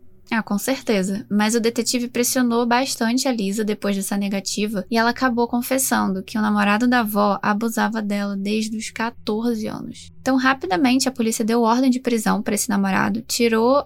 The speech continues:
a Lisa da casa da avó e colocou ela num centro de adolescentes.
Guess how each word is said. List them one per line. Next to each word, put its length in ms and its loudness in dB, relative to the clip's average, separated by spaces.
a 80 2
Lisa 420 0
da 140 2
casa 240 -2
da 140 0
avó 300 2
e 60 -2
colocou 440 -2
ela 160 2
num 200 2
centro 540 0
de 100 0
adolescentes. 920 -2